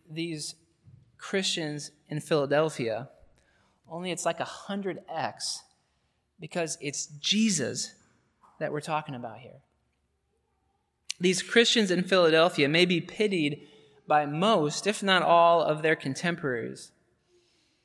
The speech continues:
but they've earned the respect and the approval and the esteem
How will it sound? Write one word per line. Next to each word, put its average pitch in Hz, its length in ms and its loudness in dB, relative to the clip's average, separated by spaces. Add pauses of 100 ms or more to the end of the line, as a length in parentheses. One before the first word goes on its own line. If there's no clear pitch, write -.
(200)
but 170 120 -4
they've 160 180 0
earned 160 220 0
the 139 80 -2
respect 175 640 -2 (1160)
and 147 160 -10
the 113 100 -8
approval 185 760 -6 (1160)
and 156 100 0
the 131 80 0
esteem 131 680 -2